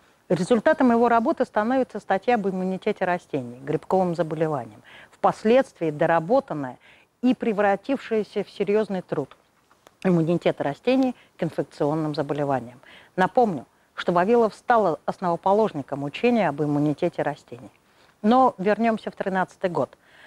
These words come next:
Работа в лабораториях у Бейтса хорошо, но этого мало.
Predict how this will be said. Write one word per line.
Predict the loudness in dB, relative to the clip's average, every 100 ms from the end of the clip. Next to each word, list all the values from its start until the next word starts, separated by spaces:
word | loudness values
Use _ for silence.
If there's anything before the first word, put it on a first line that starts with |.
| -20 -2
Работа | 2 4 2
в | 0
лабораториях | 0 2 0 0 0 0 0
у | -2
Бейтса | 2 0 0 -6
хорошо, | -4 0 0 0 0 0
но | 2 2
этого | 0 0 -2 -2
мало. | 2 4 2 0